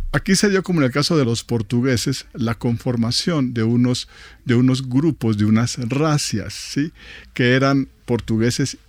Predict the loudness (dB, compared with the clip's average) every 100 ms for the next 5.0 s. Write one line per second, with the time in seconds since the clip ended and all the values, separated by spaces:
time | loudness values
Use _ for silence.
0 | -4 0 0 0 -4 -2 -4 -4 -6 -6
1 | -2 0 0 -2 -6 -6 -2 -2 -2 -2
2 | -2 0 0 2 2 2 2 0 -2 -2
3 | -2 -8 -12 -20 -20 -16 -6 -4 -4 -6
4 | -2 0 0 0 -2 -6 -14 -16 -16